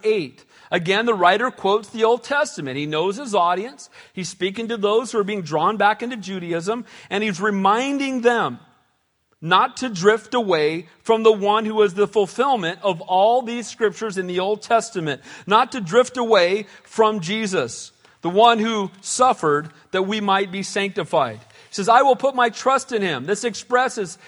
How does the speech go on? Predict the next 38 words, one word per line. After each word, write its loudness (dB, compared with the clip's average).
his -4
clear -4
confidence -2
in -4
God 4
as 0
his -8
Father. 2
It -20
says 2
in -6
Second -2
Samuel, -2
"The 0
God 6
of -2
my 4
rock, 4
in -2
him -4
I 4
will -2
trust. 2
He -6
is -6
my -2
shield, -4
the 4
horn 4
of 2
my 2
salvation, 0
my 2
high 0
tower 0
and -4
my 0
refuge, -6